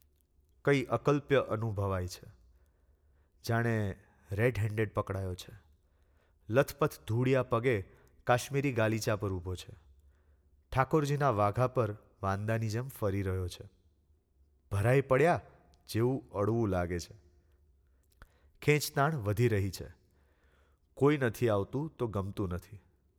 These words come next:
આવે છે તો લડી પડાય છે. ભીતર કંઈક ઉઘડ્યું છે, પણ જોઈને ચક્કર આવશે એવો ભય લાગે છે. ટૂંકમાં હું હું નથી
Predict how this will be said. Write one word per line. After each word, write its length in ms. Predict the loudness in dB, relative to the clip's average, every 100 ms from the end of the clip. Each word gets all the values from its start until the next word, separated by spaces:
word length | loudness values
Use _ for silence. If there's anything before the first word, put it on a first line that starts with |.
| _ _ _ _ _ _
આવે 260 | 0 2 2
છે 180 | 2 0
તો 440 | 2 2 0 -2
લડી 280 | 2 4 4
પડાય 300 | 0 -2 -2
છે. 240 | -8 -14 -18 _ _ _ _ _ -2
ભીતર 340 | -2 2 0
કંઈક 320 | 2 0 0
ઉઘડ્યું 540 | -6 -4 2 4 4 0
છે, 220 | -6 -16 -20 _ _ _ _ _ _ _ _ _
પણ 160 | -2 -2
જોઈને 580 | 0 2 2 2 -2 -4 -6
ચક્કર 340 | -8 0 2 4
આવશે 400 | 2 2 -2 -2 _ _ _
એવો 200 | -2 -2
ભય 260 | -2 -2 0
લાગે 280 | -2 -4 -8
છે. 160 | -10 -16 _ _ _ _ _ _ _ _ _ _
ટૂંકમાં 420 | 2 2 0 0
હું 320 | 2 2 2
હું 160 | 2 2
નથી 380 | 2 0 -2